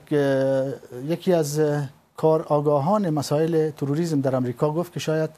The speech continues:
راز قتل بینظیر هرگز فاش نشه. حتی اگر ما بدانیم که قاتل کی است، کسی که دستور قتل داده هیچ وقت نامش افشا نخواهد شد.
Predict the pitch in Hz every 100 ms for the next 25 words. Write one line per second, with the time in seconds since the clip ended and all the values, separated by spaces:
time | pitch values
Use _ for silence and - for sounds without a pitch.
0 | _ _ _ _ - 185 208 202 196 185
1 | 170 165 156 156 170 156 - - 143 147
2 | 185 156 - 156 139 - 151 131 - 107
3 | _ _ _ _ _ _ - 175 185 180
4 | 190 220 254 226 170 - - 151 151 233
5 | - 151 175 - - _ _ _ 226 226
6 | 202 202 - 262 247 214 190 180 165 170
7 | 175 170 - 165 156 - _ _ - 143
8 | 147 139 - - 135 135 - 107 -